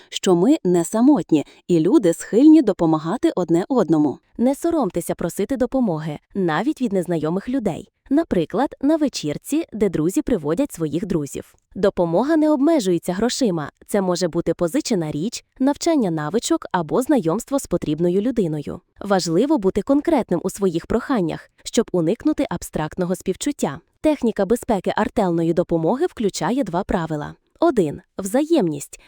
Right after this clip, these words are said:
Ти мені, я тобі. Будьте готові допомагати у відповідь. Два.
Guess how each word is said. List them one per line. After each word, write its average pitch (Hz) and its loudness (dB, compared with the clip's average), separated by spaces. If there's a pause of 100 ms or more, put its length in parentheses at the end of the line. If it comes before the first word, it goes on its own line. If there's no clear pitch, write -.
(100)
Ти 220 2
мені, 170 0
я 185 -4
тобі. 262 -2 (260)
Будьте 170 0
готові 214 -2
допомагати 160 -4
у 302 -2
відповідь. 165 -8 (200)
Два. 262 -2